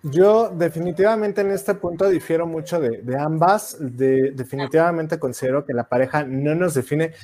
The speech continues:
Sí buscamos una pareja que tenga afinidades con nosotros, sí buscamos una pareja con la cual podamos, eh, complementar, pero si mi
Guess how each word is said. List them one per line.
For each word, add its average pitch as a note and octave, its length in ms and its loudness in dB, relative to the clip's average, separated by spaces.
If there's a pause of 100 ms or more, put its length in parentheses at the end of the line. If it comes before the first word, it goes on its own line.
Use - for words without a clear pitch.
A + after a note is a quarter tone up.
(200)
Sí - 200 4
buscamos G#3+ 600 6
una G3+ 160 8
pareja D#3+ 760 6
que D#3 100 0
tenga D3+ 280 2
afinidades D3+ 540 2
con C3+ 140 -6
nosotros, E3 460 0
sí F#3 80 4
buscamos F3+ 480 2
una E3+ 180 -2
pareja C3 380 0
con A#2+ 160 -2
la A#2+ 100 0
cual D#3+ 260 4
podamos, D#3+ 600 0
eh, A#2+ 180 -2
complementar, B2 760 0 (400)
pero D3 180 8
si F#3+ 160 2
mi D#3 260 6